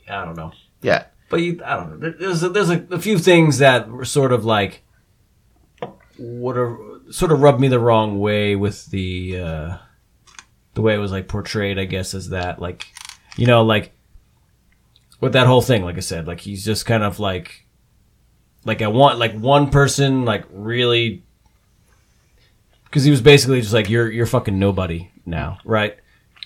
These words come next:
Speaker 1: He's like, "You're fucking ten years ago," you know? It's like that. It's like,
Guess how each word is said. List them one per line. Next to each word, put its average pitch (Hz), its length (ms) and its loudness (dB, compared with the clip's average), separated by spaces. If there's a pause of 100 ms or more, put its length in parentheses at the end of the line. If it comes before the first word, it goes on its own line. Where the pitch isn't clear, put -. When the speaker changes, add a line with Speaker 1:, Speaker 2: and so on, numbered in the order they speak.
(100)
Speaker 1:
He's 113 120 -2
like, 113 120 2
"You're 120 100 0
fucking 113 380 -2
ten 110 220 2
years 95 240 -4
ago," 87 440 -10
you 110 140 -6
know? 123 220 2 (220)
It's 131 100 -8
like 131 200 -2
that. 104 340 -2
It's 107 140 -10
like, 98 180 -4